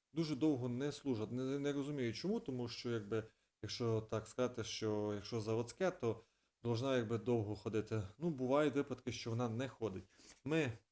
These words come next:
також такого плану турецькі манжети. Рекомендую. Е, вони дійсно рішають проблему.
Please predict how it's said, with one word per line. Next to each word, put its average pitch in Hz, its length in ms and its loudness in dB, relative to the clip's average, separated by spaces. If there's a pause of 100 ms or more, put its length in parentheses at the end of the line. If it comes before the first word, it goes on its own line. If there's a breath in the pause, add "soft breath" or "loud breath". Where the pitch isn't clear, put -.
також 123 480 -2 (440)
такого 117 360 -2
плану 107 400 -4 (180)
турецькі 110 440 -4
манжети. 165 480 -4 (640)
Рекомендую. 135 760 -2 (680)
Е, 107 260 0
вони 123 240 -2
дійсно 107 420 -4
рішають 104 440 -4
проблему. 151 480 -2